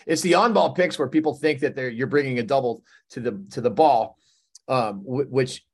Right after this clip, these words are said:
you know, actually is the whole point. You're, you're, you're, you're subtracting defenders from the team defense,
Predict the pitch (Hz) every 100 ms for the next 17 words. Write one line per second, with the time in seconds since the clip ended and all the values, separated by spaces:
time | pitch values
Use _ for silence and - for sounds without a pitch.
0 | _ _ _ _ 131 120 101 98 135 127
1 | - 131 104 - 123 101 120 131 131 147
2 | 135 123 120 117 - 113 - 110 107 -
3 | 107 101 104 98 - 143 131 131 135 110
4 | 101 113 127 117 110 - - 117 104 98
5 | _ - _ _ _ - 101 107 - -
6 | 165 139 123 131 - 95 95